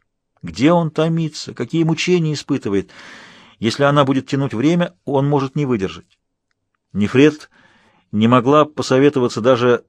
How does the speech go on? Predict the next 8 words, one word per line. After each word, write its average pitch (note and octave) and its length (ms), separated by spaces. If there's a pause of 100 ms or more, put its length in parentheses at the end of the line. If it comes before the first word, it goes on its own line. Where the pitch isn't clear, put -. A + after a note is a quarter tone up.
(120)
с - 80
Сути, - 640 (160)
верным A2 400
другом G#2 340
и G2 40
духовным G#2 420
братом G#2+ 320
мужа. A2 320